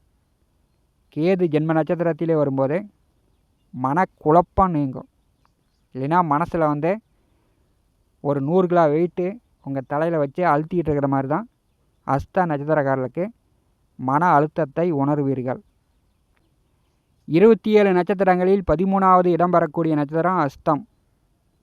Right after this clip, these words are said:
சந்திர பகவானுடைய இரண்டாவது நட்சத்திரம்.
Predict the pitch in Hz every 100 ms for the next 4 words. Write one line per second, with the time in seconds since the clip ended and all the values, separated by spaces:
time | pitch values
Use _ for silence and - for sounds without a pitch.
0 | _ _ _ _ _ 151 185 220 202 196
1 | 185 180 202 185 156 180 190 190 185 185
2 | 175 147 139 135